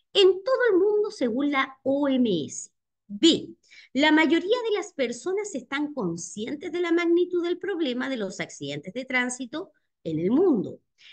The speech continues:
C. Los accidentes de tránsito son la principal causa de muerte en adultos mayores en Chile. Ustedes me dicen que es una,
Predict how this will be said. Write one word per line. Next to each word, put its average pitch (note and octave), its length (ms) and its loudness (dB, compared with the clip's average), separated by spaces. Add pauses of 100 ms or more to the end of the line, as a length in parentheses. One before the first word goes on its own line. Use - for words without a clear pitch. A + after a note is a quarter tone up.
(100)
C. - 500 0 (320)
Los F4 200 4
accidentes G#4 560 2
de G#4 100 0
tránsito G4 600 0
son F4 240 0
la G4 160 2
principal D#4 560 0 (180)
causa F4+ 380 -2
de B3+ 160 0
muerte C4 420 -2
en F4+ 80 2
adultos A3+ 480 -4
mayores G3 800 -6
en G4 220 -6
Chile. - 240 -20 (3250)
Ustedes E3+ 400 -4
me D#3 120 -4
dicen F#3+ 420 -6
que E3+ 80 -6
es E3+ 160 -8
una, E3+ 260 -6